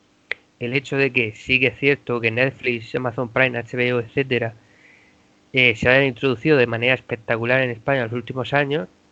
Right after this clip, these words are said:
no por ello la gente ha dejado de consumir, eh, televisión tradicional. Y con la radio yo creo que pasa un poco lo mismo. Yo creo que esto ha tenido, lo de la radio musical ha tenido mucho que ver con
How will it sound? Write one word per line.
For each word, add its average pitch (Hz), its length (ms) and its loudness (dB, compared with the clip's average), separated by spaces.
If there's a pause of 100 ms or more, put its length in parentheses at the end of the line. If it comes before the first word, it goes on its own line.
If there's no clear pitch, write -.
(120)
no 123 180 -4
por 120 220 -2
ello 127 180 0
la 131 80 0
gente 117 460 -2 (100)
ha 117 220 2
dejado 120 260 0
de 117 80 2
consumir, 117 680 0
eh, 110 420 -4 (220)
televisión 113 960 0 (180)
tradicional. 120 640 2 (680)
Y 147 40 -4
con 131 160 2
la 127 80 4
radio 139 260 6
yo 170 140 4
creo 165 120 4
que 170 120 4
pasa 151 180 2
un 156 60 -4
poco 156 220 4
lo 123 100 2
mismo. 123 340 -2 (1300)
Yo 196 260 4
creo 202 320 6
que 160 60 2
esto 175 200 0
ha 180 80 2
tenido, 165 320 4
lo 127 140 2
de 127 80 6
la 123 100 6
radio 175 240 6
musical 170 560 2
ha 156 60 6
tenido 156 360 2
mucho 151 300 -4
que 131 140 4
ver 135 340 4
con 131 400 -6